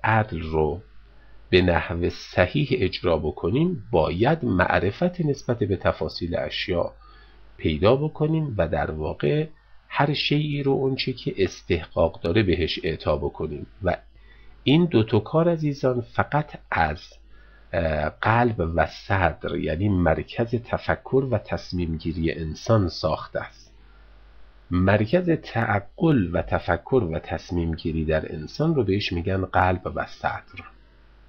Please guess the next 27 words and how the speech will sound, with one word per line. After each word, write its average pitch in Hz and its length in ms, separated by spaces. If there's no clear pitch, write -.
اینجاست 110 680
که 92 80
این 78 220
اتفاق - 520
میفته. - 460
خداوند 104 460
سبحان 104 540
قلب 82 500
و 78 100
صدر 131 500
رو 139 240
از 92 300
این 127 280
جهت - 420
خلق 76 400
کرده 73 500
که 101 140
بتوانند 78 880
معرفت 87 640
تفصیلی 90 640
لازم 82 360
و 80 40
نسبت - 380
به 82 240
اشیا 85 420
پیدا 85 360
بکنن 160 540